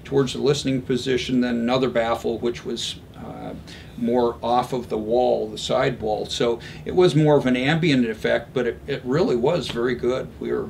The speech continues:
very pleased with the result we were getting.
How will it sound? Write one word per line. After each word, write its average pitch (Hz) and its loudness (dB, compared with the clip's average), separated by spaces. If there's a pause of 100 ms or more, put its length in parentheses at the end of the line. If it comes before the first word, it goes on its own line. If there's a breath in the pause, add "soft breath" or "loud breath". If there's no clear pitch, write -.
(100)
very 117 -2
pleased 120 -2
with - -10
the 110 -8
result 113 -4
we 110 -6
were 110 -10
getting. - -6